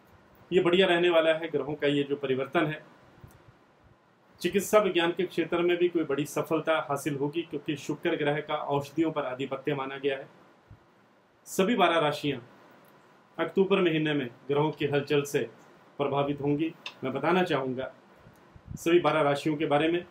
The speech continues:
पहले हम मेष राशि की बात करेंगे तो मेष राशि वालों को अपने कार्य क्षेत्र में सफलता मिलेगी, विदेश से कोई अच्छी खबर मिल सकती है। अगर आप प्राइवेट सेक्टर में काम कर रहे हैं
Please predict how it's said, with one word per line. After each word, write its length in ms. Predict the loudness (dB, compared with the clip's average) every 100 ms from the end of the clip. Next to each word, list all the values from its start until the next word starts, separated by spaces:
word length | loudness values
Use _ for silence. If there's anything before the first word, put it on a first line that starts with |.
| -18 -20 -20 _ _ _ _ _ -20 -20 -20 _ _ _ 0
पहले 220 | 2 4
हम 180 | 4 4
मेष 200 | 4 2
राशि 240 | -2 -2
की 100 | -2
बात 240 | 2 0 2
करेंगे 300 | 0 2 2
तो 120 | 0
मेष 280 | 2 2 2
राशि 260 | 0 0 0
वालों 240 | 0 -2
को 140 | -4 -4
अपने 180 | -4
कार्य 240 | 0 2 0
क्षेत्र 340 | 0 -2 -2
में 160 | -4 -4
सफलता 440 | -4 -4 0 0
मिलेगी, 360 | 2 0 -2 -4
विदेश 360 | -4 0 0 0
से 120 | -2
कोई 160 | 0 -2
अच्छी 240 | -2 -6
खबर 240 | -6 -6
मिल 160 | -4 -4
सकती 340 | -6 -6 -4
है। 160 | -4 -6 -10 -18 -18 -10 -2
अगर 160 | 2 2
आप 160 | 2
प्राइवेट 300 | 2 2 2
सेक्टर 300 | -2 -4 -2
में 140 | -2 0
काम 200 | 0 0
कर 160 | -2 -2
रहे 180 | -4
हैं 180 | -6 -10